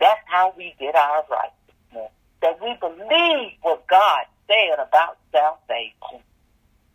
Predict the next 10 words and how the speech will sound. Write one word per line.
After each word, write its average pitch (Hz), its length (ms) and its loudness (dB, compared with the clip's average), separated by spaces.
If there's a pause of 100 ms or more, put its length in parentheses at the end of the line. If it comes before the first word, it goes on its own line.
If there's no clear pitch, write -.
(320)
Mm, 294 180 -2 (300)
mm, 147 200 -8 (300)
mm. - 200 -12 (320)
Going 135 320 2 (120)
right 269 340 0
back - 360 0 (340)
to 151 60 -2
the - 140 -4 (140)
first 180 260 -2 (180)
scripture - 600 -16